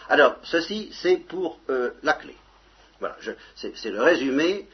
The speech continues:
de ce que je vais vous dire sur cette perte de la clé. Mais, une fois que Dieu a dit à nos premiers parents, «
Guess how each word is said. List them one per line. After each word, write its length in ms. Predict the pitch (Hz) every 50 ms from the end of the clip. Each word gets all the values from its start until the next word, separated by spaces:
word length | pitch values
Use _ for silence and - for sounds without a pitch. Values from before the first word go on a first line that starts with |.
| _ _ _ _ _ _
de 140 | - 135
ce 80 | 143 135
que 100 | - 143
je 100 | 123 131
vais 120 | 113 113
vous 140 | 104 101 127
dire 120 | - 185 -
sur 220 | - - 120 -
cette 220 | - - - -
perte 340 | _ _ - 196 - - - -
de 100 | - 120
la 80 | - -
clé. 180 | - - - - - - - -
Mais, 280 | - - - - - - - _ _ _ _ _ _ _ _ _ _ _ _ _ -
une 160 | 180 208 214
fois 220 | - - 202 151
que 100 | 143 -
Dieu 340 | 101 92 - 117 120 82 - - - _ _ _ _ _ _ _ _ _ _ - - _ _ _ - -
a 100 | 101 113
dit 220 | 107 107 - -
à 60 | - 123
nos 100 | 131 117
premiers 260 | - 123 113 120 113
parents, « 380 | 117 117 107 110 98 - -